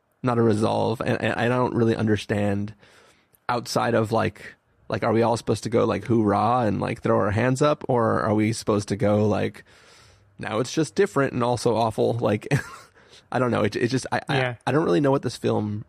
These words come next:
Speaker 1: really wants to do. Um, it's, it's very pretty and it works well within, like, religious,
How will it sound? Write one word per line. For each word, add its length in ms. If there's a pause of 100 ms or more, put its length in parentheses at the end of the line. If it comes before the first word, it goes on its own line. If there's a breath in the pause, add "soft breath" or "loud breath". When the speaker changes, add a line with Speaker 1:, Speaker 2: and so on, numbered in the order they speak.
Speaker 1:
really 320
wants 360
to 100
do. 420 (380 soft breath)
Um, 580 (100)
it's, 320
it's 300 (140)
very 280
pretty 460 (420 soft breath)
and 560 (440 soft breath)
it 240
works 400
well 360
within, 520
like, 200
religious, 680